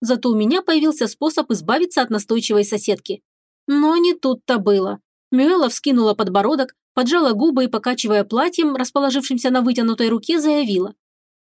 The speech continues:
"Переодевайся. Я ведь многое умею, чего в программе обучения нет".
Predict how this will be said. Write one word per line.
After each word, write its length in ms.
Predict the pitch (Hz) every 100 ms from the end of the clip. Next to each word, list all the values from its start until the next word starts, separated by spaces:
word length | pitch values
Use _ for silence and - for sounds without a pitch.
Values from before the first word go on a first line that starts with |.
| _ -
"Переодевайся. 720 | 349 349 330 339 277 - 202 _ _ _
Я 180 | 294 285
ведь 180 | 262 262
многое 520 | 269 277 403 294 220
умею, 440 | 220 220 214 202 208
чего 240 | 269 254
в 80 | 247
программе 460 | 240 220 233 214
обучения 580 | 214 233 - 392 339 330
нет". 320 | 269 202 185